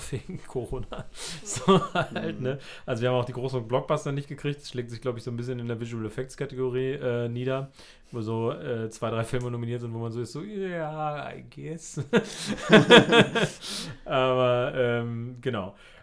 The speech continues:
Speaker 1: Ähm, ja, vielleicht fangen wir erstmal an, so, ähm, ja, die Zeremonie war ja auch einfach eine ganz andere, ne?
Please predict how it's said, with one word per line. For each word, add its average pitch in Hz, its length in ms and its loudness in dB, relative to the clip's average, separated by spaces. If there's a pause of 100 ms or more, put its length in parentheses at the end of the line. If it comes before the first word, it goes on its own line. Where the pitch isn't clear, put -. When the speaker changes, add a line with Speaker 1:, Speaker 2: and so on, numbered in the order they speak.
Speaker 1:
Ähm, 160 580 4
ja, 160 240 6
vielleicht 147 260 0
fangen 175 160 -2
wir 165 80 0
erstmal 143 340 -4
an, 165 160 -2
so, 151 400 0
ähm, 131 600 -2 (1400)
ja, 123 300 2
die 113 160 -8
Zeremonie 131 640 -2
war 107 140 0
ja 107 180 -4
auch 107 220 -4
einfach 104 360 -12
eine 104 140 -10
ganz - 500 -10 (420)
andere, 95 560 -10
ne? 135 220 -10